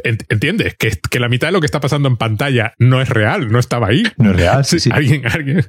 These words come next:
Speaker 2: Vale, y eso, y además me estás poniendo un, un ejemplo,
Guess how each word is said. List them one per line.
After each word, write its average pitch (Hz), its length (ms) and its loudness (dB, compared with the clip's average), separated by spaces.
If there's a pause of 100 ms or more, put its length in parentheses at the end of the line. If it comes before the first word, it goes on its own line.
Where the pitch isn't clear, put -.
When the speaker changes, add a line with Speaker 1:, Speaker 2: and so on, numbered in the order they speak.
(140)
Speaker 2:
Vale, 117 240 2
y 98 120 0
eso, 127 200 0
y 110 100 0
además 107 440 2
me 139 80 6
estás 127 220 -2
poniendo 127 320 4
un, 113 80 6
un 117 160 6
ejemplo, 104 600 2